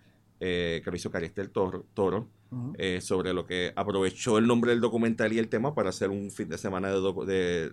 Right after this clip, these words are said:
Speaker 1: no, de, de sobre la tierra, sobre la agricultura.
Speaker 2: Sí, cogió el tema de ustedes y, y trabajó, lo
Speaker 1: Y
Speaker 2: trabajó en las
Speaker 1: trabajó,
Speaker 2: noticias.
Speaker 1: sí, eh, pues eso nos dio mucho, nos dio mucha,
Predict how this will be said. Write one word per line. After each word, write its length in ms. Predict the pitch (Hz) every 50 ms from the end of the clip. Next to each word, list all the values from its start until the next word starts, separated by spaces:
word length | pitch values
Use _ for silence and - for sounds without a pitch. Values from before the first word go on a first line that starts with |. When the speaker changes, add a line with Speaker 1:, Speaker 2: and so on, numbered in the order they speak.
| -
Speaker 1:
no, 380 | - 92 92 90 87 87 67 -
de, 500 | 85 92 87 85 82 78 69 52 50 50 - - _ _ _ _ _ _ _ _ _ _ _ _ _ _ _ _ _ _ _ -
de 320 | - 101 107 98 92 92
sobre 380 | - - - 107 98 98 95 98
la 120 | 98 92 82
tierra, 360 | 104 117 120 123 120 95 90
sobre 560 | - 98 90 90 87 92 92 92 90 90 90
la 100 | 90 90
agricultura. 720 | 90 90 92 90 87 95 85 80 - - 110 104 98 85
Speaker 2:
Sí, 80 | 120 180
cogió 220 | 156 156 139 139
el 80 | 139 139
tema 240 | - 175 175 185 180
de 60 | 180
ustedes 640 | 175 - - 196 190 185 185 165 147 131 127 -
y, 120 | - 160 143
y 20 |
trabajó, 420 | 131 - 131 123 120 117 117 127 131
lo 100 | 131 123
Speaker 1:
Y 20 |
Speaker 2:
trabajó 220 | 120 127 120 120
en 40 | 107
las 80 | 104 101
Speaker 1:
trabajó, 200 | 98 95 - -
Speaker 2:
noticias. 400 | 131 143 139 127 - - 110 101 -
Speaker 1:
sí, 240 | - 107 101 98 -
eh, 60 | -
pues 220 | 107 - 117 120 147
eso 220 | 147 151 202 190
nos 180 | 160 135 113 98
dio 160 | 107 107 104
mucho, 1000 | 107 110 120 117 - - 131 123 123 120 120 117 113 110 107 107 104 101 101 98 98
nos 180 | 98 98 95
dio 140 | 95 101 98
mucha, 320 | 95 98 104 - 131 120